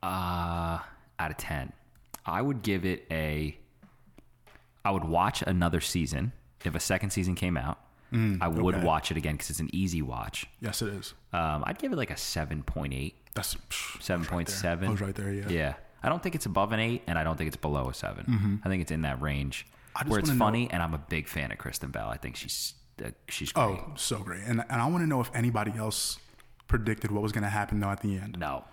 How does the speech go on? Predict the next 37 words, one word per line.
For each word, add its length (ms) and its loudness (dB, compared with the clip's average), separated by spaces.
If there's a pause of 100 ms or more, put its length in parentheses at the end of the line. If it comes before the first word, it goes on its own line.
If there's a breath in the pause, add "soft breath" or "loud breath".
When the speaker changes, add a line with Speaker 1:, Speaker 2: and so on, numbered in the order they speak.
(120)
Speaker 2:
'Cause 160 2
I 120 6
didn't. 380 -4 (240)
I 120 2
didn't 180 6
see 100 4
it 60 0
coming. 240 -6 (100)
Speaker 1:
No 140 0
one 200 -2
did. 140 -8
Speaker 2:
I, 340 4
I 40 4
thought 240 2
it 80 2
was 240 2
ten 280 4
other 200 6
people 300 2
before 280 2
I 120 4
thought 200 2
it 60 0
was 120 -2
that 140 -2
person. 400 -2 (1300)
Speaker 1:
Yes. 460 -4
Speaker 2:
And 100 6
there's 140 8
only, 160 6
like, 160 2
ten 180 2
people 220 0
in 60 2
the 80 2
whole 180 0
series. 460 0